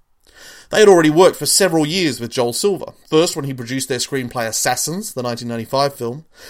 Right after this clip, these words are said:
and then when he produced the Matrix trilogy, and all three produced the comic book adaptation V for Vendetta. Silver said that, "When it all came about, I mean, they knew that I had the project for a while, and after V, or some point after V, they called me up one day and said,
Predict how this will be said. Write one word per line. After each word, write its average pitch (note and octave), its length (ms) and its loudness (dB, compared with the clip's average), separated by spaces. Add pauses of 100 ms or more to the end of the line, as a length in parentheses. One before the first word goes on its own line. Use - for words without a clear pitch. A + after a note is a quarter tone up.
(120)
and D3+ 120 -2
then F#3+ 120 4
when F3 120 0
he G3 140 -2
produced B2 380 -4
the B2+ 60 -2
Matrix D3+ 400 -2
trilogy, F3 500 -4
and C3+ 120 -4
all E3+ 200 0
three F#3+ 340 2
produced B2+ 380 -8
the - 60 -8
comic F#3 300 -4
book D3 160 -8
adaptation A#2 580 -4
V B2 200 -6
for A#2 120 -12
Vendetta. A#2+ 500 -6 (1120)
Silver B3+ 320 2
said F#3+ 260 2
that, F#3 240 -2 (720)
"When C#3+ 140 -2
it D3 60 4
all A3+ 140 8
came F3 200 0
about, G#2+ 380 2 (220)
I F#3 80 2
mean, F#3+ 300 4 (520)
they B3+ 160 2
knew C4 160 4
that A3 80 8
I D3+ 60 6
had F#3+ 160 4
the D#3+ 80 -2
project B2 340 0
for C#3+ 160 2
a C3+ 40 4
while, C#3+ 380 8
and D#3 80 4
after F#3+ 240 2
V, B2+ 400 0
or A2 160 -6
some E3+ 280 2
point F3 260 2
after B2 260 0
V, A2+ 280 -4
they D3+ 100 -2
called A#3 260 2
me C4+ 120 2
up - 160 0
one A#2+ 160 2
day G#2+ 200 -4
and C3 140 -6
said, F3 260 -2